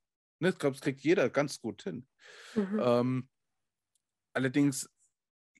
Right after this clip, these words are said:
Speaker 1: ich sollte das tun, heißt halt eben auch eine Handlungsaufforderung, das zu beseitigen, was einem selbst stört.
Speaker 2: Mhm.
Speaker 1: Ne? Und das kann nicht nur der Müll sein, es kann auch Politik im blödsten Fall sein.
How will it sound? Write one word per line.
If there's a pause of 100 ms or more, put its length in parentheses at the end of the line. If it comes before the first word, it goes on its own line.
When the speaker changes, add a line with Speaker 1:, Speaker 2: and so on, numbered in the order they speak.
Speaker 1:
ich
sollte
das
tun, (260)
heißt
halt
eben
auch
eine
Handlungsaufforderung,
das
zu
beseitigen,
was
einem
selbst
stört. (500)
Speaker 2:
Mhm. (1080)
Speaker 1:
Ne?
Und
das
kann
nicht
nur
der
Müll
sein,
es
kann
auch (1300)
Politik
im
blödsten
Fall
sein.